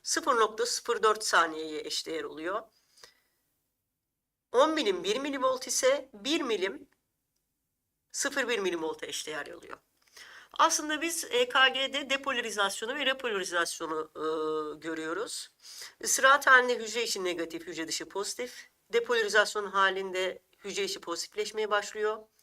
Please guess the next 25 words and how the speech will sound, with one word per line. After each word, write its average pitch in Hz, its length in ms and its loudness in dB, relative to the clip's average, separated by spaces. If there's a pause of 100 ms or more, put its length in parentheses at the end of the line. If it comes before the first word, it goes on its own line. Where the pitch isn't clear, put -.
(560)
Tam 262 240 4
depolarizasyonda 214 840 2
hücre 196 340 -4
içi - 160 -6
pozitif, - 460 -10
hücre 160 260 -8
dışı 170 220 -6
negatif. 220 460 -4
Repolarize 220 420 -2
olurken 175 460 -2
de 226 120 -4
tıpkı - 280 -6
ısırat 175 420 0
membran, 175 440 -2 (340)
e, 156 40 -8 (560)
potansiyelinde 160 680 -6
olduğu 165 260 -8
gibi 165 240 -10
hücre 180 400 -6
içi - 380 -10
negatif, 180 440 -6
hücre 160 260 -8
dışı 190 260 -8
pozitif - 440 -8
oluyor. 185 380 -6